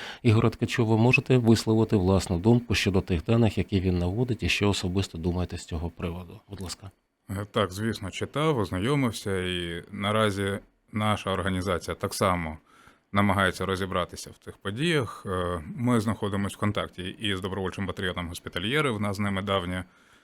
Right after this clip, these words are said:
Speaker 2: партнерство. Е, тому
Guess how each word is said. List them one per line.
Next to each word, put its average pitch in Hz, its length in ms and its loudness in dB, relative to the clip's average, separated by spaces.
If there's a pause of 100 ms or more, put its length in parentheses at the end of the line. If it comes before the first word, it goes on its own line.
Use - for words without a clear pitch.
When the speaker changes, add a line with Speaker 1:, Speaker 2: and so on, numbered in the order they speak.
(240)
Speaker 2:
партнерство. 95 680 -4 (520)
Е, 90 520 2
тому 110 500 4